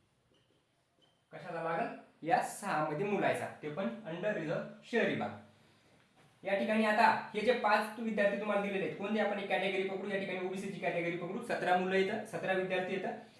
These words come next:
या सतरा विद्यार्थ्यातून हे जे अकरा राहतील, हे मुलं राहतील, मुलंच राहतील याची गॅरंटी नाही. हा, पण सहा मुली राहणार हे मात्र नक्की, कमीत कमी सहा मुली राहणार.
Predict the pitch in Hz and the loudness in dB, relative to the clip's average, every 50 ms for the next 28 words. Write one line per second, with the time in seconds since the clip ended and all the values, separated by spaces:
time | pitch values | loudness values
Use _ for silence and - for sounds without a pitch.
0 | - _ _ - 180 214 240 - 202 190 196 220 220 220 226 202 214 208 202 202 | -20 _ _ -4 0 0 0 2 0 0 2 2 2 4 4 4 4 4 4 4
1 | 196 196 220 226 220 - - - - - - _ 208 214 277 285 277 254 254 254 | 2 0 0 0 0 -2 -6 -10 -16 -20 -10 _ -2 2 2 4 4 4 2 2
2 | 254 240 262 262 254 233 196 202 233 - - - - - - - - - _ - | 4 4 4 6 6 6 6 6 4 0 0 -4 -8 -12 -16 -20 -20 -20 _ -6
3 | - 220 226 220 214 220 240 269 269 254 233 240 226 214 165 165 151 - - - | 0 4 6 8 8 10 10 10 10 10 8 6 6 4 2 0 0 -2 -4 -8
4 | - - - - - - - - - 175 190 226 269 294 294 277 254 247 214 208 | -12 -16 -16 -18 -18 -18 -20 -16 -8 -4 0 4 4 4 6 8 10 10 10 8
5 | 214 233 - - - - - - - 165 170 170 - - 196 202 196 196 202 196 | 6 2 0 -2 -6 -10 -14 -14 -6 -4 -4 -2 -2 0 4 6 6 6 6 2
6 | 202 208 196 160 - - - - - - _ 214 226 220 277 226 220 - - 254 | 2 2 0 0 0 -4 -8 -14 -20 -12 _ -2 2 2 4 4 2 2 2 2
7 | 240 269 254 247 247 247 240 262 254 240 233 233 240 240 220 208 208 196 202 - | 4 4 4 4 4 4 4 6 6 8 8 8 8 6 6 6 4 2 2 2
8 | 208 208 220 214 214 - - - 202 220 233 - - 233 233 233 226 - 233 214 | 2 2 2 2 2 0 -2 0 2 2 2 2 2 2 2 2 2 4 4 4
9 | 196 185 185 175 185 190 208 208 - - 123 - | 6 4 4 4 4 4 6 4 4 4 2 0